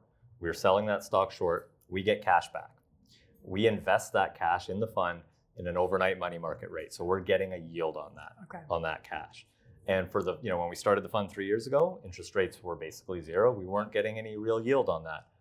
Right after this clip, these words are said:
Speaker 1: Now it's nice, it's meaningful, and that's real returns to the,
Speaker 2: Huh.
Speaker 1: uh, to the fund holders. So it's been
Speaker 2: That's
Speaker 1: great.
Speaker 2: fascinating.
Speaker 1: Higher interest rates are good for the fund holders.
Speaker 2: So just getting back to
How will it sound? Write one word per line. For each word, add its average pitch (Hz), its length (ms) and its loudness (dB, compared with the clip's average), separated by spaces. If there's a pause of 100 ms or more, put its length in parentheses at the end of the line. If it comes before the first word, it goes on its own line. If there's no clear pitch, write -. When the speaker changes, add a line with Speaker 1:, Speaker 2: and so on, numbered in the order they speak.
(200)
Speaker 1:
Now 107 380 4 (200)
it's 104 200 -2
nice, - 400 2
it's - 180 -8
meaningful, 98 580 -2 (240)
and 92 100 -2
that's 101 200 4
real 98 260 2
returns 107 640 -4
to 110 100 -10
the, 98 280 0
Speaker 2:
Huh. 101 40 8
Speaker 1:
uh, 98 180 8
to 107 160 -12
the 101 100 -4
fund 127 220 0
holders. 78 340 -6
So 95 120 2
it's 92 100 -2
been 107 180 -2
Speaker 2:
That's 95 40 -2
Speaker 1:
great. 95 200 2
Speaker 2:
fascinating. - 180 -16
Speaker 1:
Higher 98 180 4
interest - 260 -12
rates 104 200 2
are 90 40 -10
good 85 380 -4 (380)
for 98 60 -8
the 92 80 -6
fund 92 220 2
holders. 78 380 -10 (240)
Speaker 2:
So 262 140 -2
just 330 180 -2
getting 262 200 2
back 196 280 2
to 202 400 0